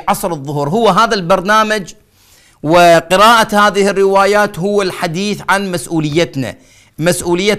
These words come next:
نحن ماذا علينا أن نعمل في عصر الظهور، في عصر الغيبة. الحديث يقول: "عليكم بالمرابطة". المرابطة من؟ الإنسان اللي يدخل في معركة ويستعد. إحنا لازم الآن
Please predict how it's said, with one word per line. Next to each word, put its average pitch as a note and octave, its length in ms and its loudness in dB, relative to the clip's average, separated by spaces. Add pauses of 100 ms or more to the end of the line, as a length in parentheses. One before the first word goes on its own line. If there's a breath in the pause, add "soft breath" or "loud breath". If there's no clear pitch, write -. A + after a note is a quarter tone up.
نحن F3+ 420 -4
ماذا E3 580 0
علينا E3 680 0
أن D#3 60 -2
نعمل G#3 580 -2 (260 soft breath)
في F3 140 -4
عصر A#3+ 280 -2
الظهور، E3 560 -2 (280 soft breath)
في F#3 180 -2
عصر A3 220 -2
الغيبة. F3 520 -2 (760 soft breath)
الحديث G3+ 680 2
يقول: A#3+ 340 2
"عليكم B3 500 0
بالمرابطة". A3 880 0 (420)
المرابطة A#3 1040 2 (160)
من؟ G#3+ 480 0 (180)
الإنسان F#3+ 460 -2
اللي G3 140 -4
يدخل G#3 260 -4
في E3+ 140 -6
معركة G#3+ 580 0 (380 soft breath)
ويستعد. G#3 760 2 (180)
إحنا G#3+ 320 0
لازم A3 360 4
الآن E3+ 520 -2